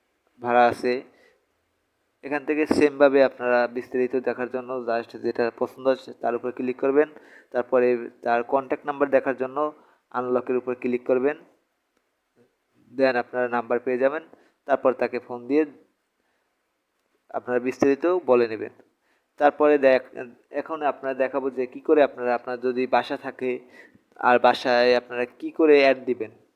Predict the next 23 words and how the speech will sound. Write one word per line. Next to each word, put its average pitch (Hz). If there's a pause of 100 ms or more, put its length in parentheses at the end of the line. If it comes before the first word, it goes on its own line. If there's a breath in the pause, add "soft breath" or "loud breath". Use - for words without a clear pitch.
(920)
আপনার 127
বাসা 123
ভাড়ার 131
জন্য 143
কীভাবে 131
এই 131
অ্যাপসের 123
মাধ্যমে 139
অ্যাড 131
দিবেন। 110 (380)
তো 147
তার 143
জন্য 147
আপনারা 143
যে 135
সিম্পলি 135
যে 131
কাজটি 131
করবেন, 131
এখান 123
থেকে 123 (1040)
প্লাস 127
এক-, -